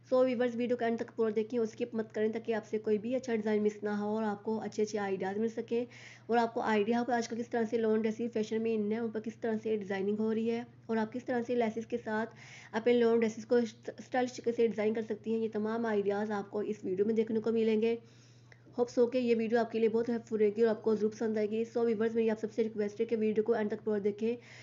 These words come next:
और जो न्यू कमर्स हैं, काइंडली वो मेरे चैनल को सब्सक्राइब कर लें। साथ लगे बेल आइकन को प्रेस कर दें, ताकि आने वाली हर न्यू वीडियो का नोटिफिकेशन आप तक पहुंच सके और आपको ऐसे ही अच्छे अच्छे डिज़ाइनिंग आइडियाज़ मिल सकें।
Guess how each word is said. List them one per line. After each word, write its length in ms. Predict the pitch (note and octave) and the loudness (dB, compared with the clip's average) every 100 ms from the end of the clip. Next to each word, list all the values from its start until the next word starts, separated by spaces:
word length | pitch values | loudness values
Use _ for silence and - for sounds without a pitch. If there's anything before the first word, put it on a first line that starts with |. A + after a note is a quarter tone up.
| - - | -16 0
और 100 | A3+ | 2
जो 160 | A3 A#3 | 6 6
न्यू 180 | A#3 A#3 | 6 2
कमर्स 320 | A#3 A3 A3 | 2 0 0
हैं, 100 | A#3 | 0
काइंडली 260 | A3+ G#3+ | 2 2
वो 80 | A3+ | 2
मेरे 160 | A3+ A3 | 2 2
चैनल 180 | G#3+ G#3 | 2 0
को 140 | A3 | -2
सब्सक्राइब 460 | A3 G#3+ - G#3+ G3+ | -4 -6 -4 -4 -2
कर 100 | G3 | -2
लें। 220 | G3 G#3+ | 0 -2
साथ 220 | A#3 A3 | -2 0
लगे 200 | A3 A3 | 0 2
बेल 180 | A3 A3+ G#3+ | 2 0 0
आइकन 240 | G#3 A3+ | -2 -2
को 120 | A#3 | -2
प्रेस 180 | B3+ A3 - | -4 -4 -4
कर 80 | G#3 | -4
दें, 220 | F#3 G#3+ | 0 0
ताकि 220 | G#3+ G#3+ | 0 -2
आने 200 | G#3 G3+ | 0 2
वाली 220 | G#3 G#3 G#3+ | 2 2 2
हर 140 | G#3 | 0
न्यू 260 | G#3 G#3 A#3 | 2 2 2
वीडियो 260 | A3+ G#3 | -2 -2
का 100 | G#3+ | 0
नोटिफिकेशन 540 | G#3+ G3+ G#3 G#3 G3 G#3 | 0 0 0 -2 -2 -2
आप 100 | G3+ | -4
तक 140 | G3+ - | -8 -8
पहुंच 180 | G3 F#3+ | -8 -8
सके 280 | G3 G#3 A3+ - - - - | -6 -4 -4 -8 -20 -20 -2
और 100 | A3 | 4
आपको 280 | G#3+ G3+ A3 | 4 4 2
ऐसे 200 | G#3+ G3 | 0 0
ही 80 | A3 | 0
अच्छे 180 | A#3+ A#3+ | 0 0
अच्छे 160 | A3+ A3+ | -2 0
डिज़ाइनिंग 420 | G3+ G3 G3+ G#3+ | 0 0 0 -2
आइडियाज़ 400 | G3 G3 F#3+ G3 | 0 -2 -2 0
मिल 100 | A3+ | -2
सकें। 340 | A3+ A3+ A#3+ | -2 -2 -2